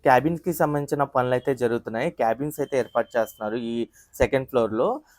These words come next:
అలాగే పైన సీలింగ్‌కి సంబంధించిన పనులు అయితే almost all కంప్లీట్ అయిపోయినాయి. ఇటువైపు అయితే క్యాబిన్స్ అయితే నిర్మిస్తున్నారు. క్యాబిన్స్ కూడా నేను మీకు చూపిస్తాను. ఈ క్యాబిన్ల వైపు గ్లాస్ ఫిట్టింగ్ వర్క్స్ కూడా కంప్లీట్ చేశారు. ఇక్కడ ఎన్ని క్యాబిన్స్ ఉన్నాయో కూడా మీరు చూడొచ్చు.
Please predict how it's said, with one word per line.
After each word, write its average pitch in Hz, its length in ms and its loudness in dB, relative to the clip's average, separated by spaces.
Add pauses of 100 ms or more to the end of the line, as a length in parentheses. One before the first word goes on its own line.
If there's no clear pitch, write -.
అలాగే 185 260 4
పైన 156 260 2
సీలింగ్‌కి 156 500 -2
సంబంధించిన 139 440 -4
పనులు 123 240 0
అయితే 147 220 0
almost 120 420 -2
all 117 200 0
కంప్లీట్ 113 340 -6
అయిపోయినాయి. 113 420 -6 (720)
ఇటువైపు 165 380 6
అయితే 180 220 2
క్యాబిన్స్ 143 460 0
అయితే 147 220 0
నిర్మిస్తున్నారు. 120 580 -4
క్యాబిన్స్ 127 420 0
కూడా 127 180 -4
నేను 113 200 -6
మీకు 107 180 -10
చూపిస్తాను. 117 560 -6 (400)
ఈ 151 140 4
క్యాబిన్ల 160 520 4
వైపు 180 380 2 (140)
గ్లాస్ 131 320 2
ఫిట్టింగ్ 160 340 -4
వర్క్స్ 143 220 -2
కూడా 139 180 2
కంప్లీట్ 127 420 -4
చేశారు. 120 420 0 (400)
ఇక్కడ 143 200 0 (360)
ఎన్ని 139 200 -2
క్యాబిన్స్ 147 400 2
ఉన్నాయో 139 220 -2
కూడా 139 180 -2
మీరు 131 180 -8
చూడొచ్చు. 113 460 -2